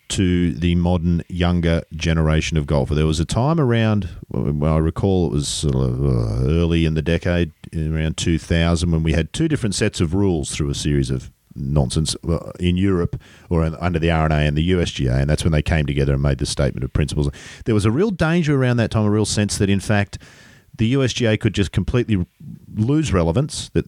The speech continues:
the authorities could completely lose, and, and golfers would just buy the equipment that they wanted to buy, whether it was, um, legal, quote unquote,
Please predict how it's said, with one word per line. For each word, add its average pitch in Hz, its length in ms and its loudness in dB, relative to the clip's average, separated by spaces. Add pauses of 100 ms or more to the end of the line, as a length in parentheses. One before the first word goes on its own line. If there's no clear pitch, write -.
the 87 200 0
authorities 87 340 2
could 78 140 -2
completely 139 400 0
lose, 92 240 2 (180)
and, 90 180 2 (300)
and 92 160 0
golfers 139 400 0
would 120 160 -2
just 104 240 0
buy 104 280 2
the 113 120 2
equipment 98 500 0 (500)
that 95 120 0
they 90 100 2
wanted 107 300 0
to 95 80 -2
buy, 87 220 2
whether 85 320 2
it 85 120 -2
was, 80 380 -2 (320)
um, 80 480 0
legal, 95 420 0
quote 87 280 0
unquote, 80 440 0